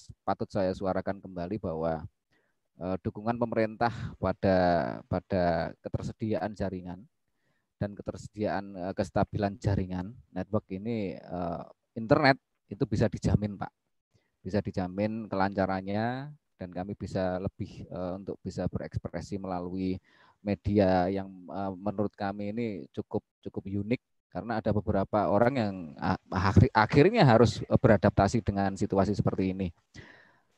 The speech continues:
Eh, saya informasikan juga untuk Learn for Home ini kami inisiasi sejak dua puluh lima Maret kemarin, episode pertama kami running, dan kami sangat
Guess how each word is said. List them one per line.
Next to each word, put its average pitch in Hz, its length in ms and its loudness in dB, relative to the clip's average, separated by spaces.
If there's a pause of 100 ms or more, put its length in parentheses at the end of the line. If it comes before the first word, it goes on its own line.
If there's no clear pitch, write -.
(140)
Eh, 147 300 10
saya 160 100 10
informasikan 156 540 6
juga 135 340 8
untuk 135 380 8
Learn 135 160 8
for 131 160 8
Home 120 240 4
ini 156 320 2 (320)
kami 113 240 2
inisiasi 123 580 6
sejak 123 380 4 (400)
dua 110 260 8
puluh 120 460 2 (320)
lima 123 320 2
Maret 113 260 2
kemarin, 104 400 2 (320)
episode 113 480 -2
pertama 104 720 -2
kami 107 240 -2
running, 104 400 -4 (960)
dan 107 560 -4
kami 123 160 0
sangat 131 240 0